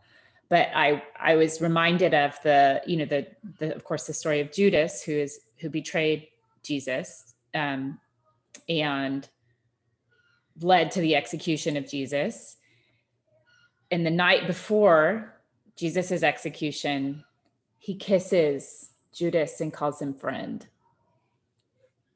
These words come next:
And that requirement that Jesus is sort of laying forth is,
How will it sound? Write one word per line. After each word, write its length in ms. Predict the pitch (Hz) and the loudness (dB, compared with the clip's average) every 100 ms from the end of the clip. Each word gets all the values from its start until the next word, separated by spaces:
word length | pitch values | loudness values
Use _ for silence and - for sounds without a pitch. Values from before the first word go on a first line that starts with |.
| _ _ _ - _ _ _ _ - | _ _ _ -20 _ _ _ _ -4
And 140 | 170 170 | 0 2
that 200 | 156 - - - _ _ - - - _ _ - _ _ - | 0 -2 -12 -20 _ _ -20 -20 -20 _ _ -20 _ _ -6
requirement 1040 | 175 - 254 262 196 165 147 - - - - _ _ _ _ _ _ _ _ _ _ _ _ _ _ _ | -6 0 4 6 6 4 2 0 -8 -18 -20 _ _ _ _ _ _ _ _ _ _ _ _ _ _ _
that 220 | 165 165 - | 0 0 2
Jesus 420 | 180 156 170 - | 2 2 0 -2
is 160 | 156 - | -4 -4
sort 160 | 156 | -2
of 180 | 147 151 | -2 -2
laying 420 | 151 160 165 156 | 0 0 0 -2
forth 440 | - 156 156 147 - | -6 -2 -2 -2 -2
is, 520 | 139 135 135 - - | -4 -4 -6 -10 -16